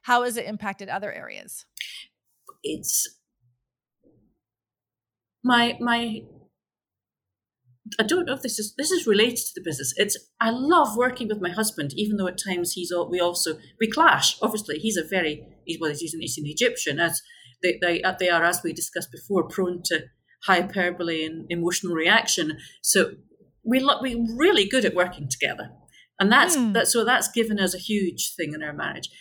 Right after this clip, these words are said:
Speaker 2: My son, my stepson, Atif's son, he's working with us, and, and that's great too. You know, it's, and even my family, my, my family back in the U K, who are not involved day to day in this,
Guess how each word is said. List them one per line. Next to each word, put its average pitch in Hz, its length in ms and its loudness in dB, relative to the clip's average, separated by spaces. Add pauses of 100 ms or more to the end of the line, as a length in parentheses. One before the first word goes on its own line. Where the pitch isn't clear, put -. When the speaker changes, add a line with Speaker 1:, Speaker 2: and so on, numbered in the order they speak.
(160)
Speaker 2:
My 202 140 4
son, 185 680 0 (160)
my 175 80 -2
stepson, 175 580 0
Atif's - 400 -2
son, 160 200 -4 (200)
he's 233 260 2
working 160 340 0
with 156 120 -10
us, 185 240 -2
and, 214 160 -6 (640)
and 214 160 4
that's - 240 4
great 339 340 0
too. 381 420 0 (160)
You 226 80 -4
know, 220 180 -4
it's, 220 240 -2 (480)
and 220 100 6
even 254 240 4
my 190 140 2
family, 208 720 -2 (180)
my, 175 240 0
my 180 180 4
family 180 280 0
back 165 260 2
in 175 60 -6
the 156 80 -4
U 156 140 -4
K, 165 360 2
who 160 140 -2
are 160 40 -2
not 175 200 4
involved 196 400 0
day 165 140 0
to - 180 -12
day 196 160 2
in 147 140 -4
this, - 360 -10